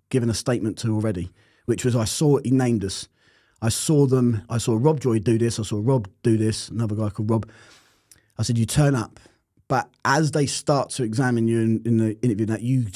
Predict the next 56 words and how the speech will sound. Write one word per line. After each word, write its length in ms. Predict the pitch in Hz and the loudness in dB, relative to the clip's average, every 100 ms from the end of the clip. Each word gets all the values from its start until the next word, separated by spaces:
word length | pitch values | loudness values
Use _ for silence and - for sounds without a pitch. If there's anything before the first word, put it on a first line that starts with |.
| - | -4
you 220 | 139 127 | 0 0
just 220 | 113 117 | 0 -2
say, 280 | - 120 117 - - | 0 -2 -2 -4 -6
'I 80 | 117 | -6
think 560 | - - 202 214 - | -6 0 2 2 -2
it 100 | - | -6
was, 380 | 95 113 139 - _ _ _ _ _ _ - | -4 -6 -6 -12 _ _ _ _ _ _ -8
I 60 | |
think 480 | 110 - - 202 165 | -8 -4 0 2 2
I 80 | 117 | -4
saw 340 | - - 117 110 | -4 -2 0 0
Rob 220 | 113 95 | 0 -2
do 140 | 110 | -4
it. 120 | 107 113 | -4 0
I'm 180 | 131 139 | 4 4
not 200 | 180 - | 4 0
sure. 320 | - 220 151 | -2 0 2
It 60 | 131 | 2
might 260 | 160 180 | 2 0
have 120 | 131 143 | -2 0
been 340 | 143 131 113 _ _ _ - | 0 0 -2 _ _ _ -2
one 220 | 156 143 | 2 2
of 100 | 117 | 2
the 140 | 139 | 2
others.'" 420 | 131 101 92 - - | 0 -2 -8 -12 -14
I 20 | |
said, 160 | - 101 | -10 -4
"That's 180 | 117 | -2
all 120 | 143 127 | 0 0
you've 220 | 120 104 | -2 -4
got 200 | 104 101 | -10 -8
to 80 | 101 | -8
do." 80 | 80 _ _ _ _ _ 110 | -10 _ _ _ _ _ -4
And 100 | 120 | -2
I 60 | |
told 240 | 120 151 127 | 0 2 2
my 60 | |
barrister 340 | 110 120 107 123 | 0 0 -2 -6
what 100 | 107 | -6
the 80 | |
plan 240 | 104 117 113 | -4 -2 0
was, 140 | 113 | 0
and 80 | 113 | 0
he 80 | 120 | 0
obviously 240 | 98 101 | -2 -6
just 160 | 107 107 | -8 -4
jumped 240 | 117 101 | -6 -4
in 60 | 120 | -4
with 240 | 107 98 117 | -4 -6 -4
reasonable 360 | 127 107 107 | -2 -2 -4
doubt. 220 | 104 98 104 _ _ _ _ _ _ _ _ - | -4 -6 -8 _ _ _ _ _ _ _ _ -6
And 120 | 123 | 2
the 60 | 123 | 2
judge 320 | 117 156 123 | 4 2 2
went, 260 | 120 113 104 _ | -2 -2 -6 _
"It's 120 | - | -8